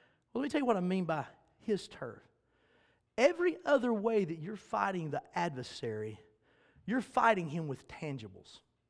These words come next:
Tangibles. Here, you are being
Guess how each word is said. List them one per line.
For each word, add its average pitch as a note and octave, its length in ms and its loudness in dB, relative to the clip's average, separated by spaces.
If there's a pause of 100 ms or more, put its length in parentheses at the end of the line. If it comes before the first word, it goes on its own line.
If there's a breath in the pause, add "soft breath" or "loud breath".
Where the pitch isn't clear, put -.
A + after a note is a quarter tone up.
(2000)
Tangibles. - 680 -10 (1200)
Here, G#3+ 600 12 (600)
you C#4 360 12
are G3+ 280 8
being F#3+ 520 4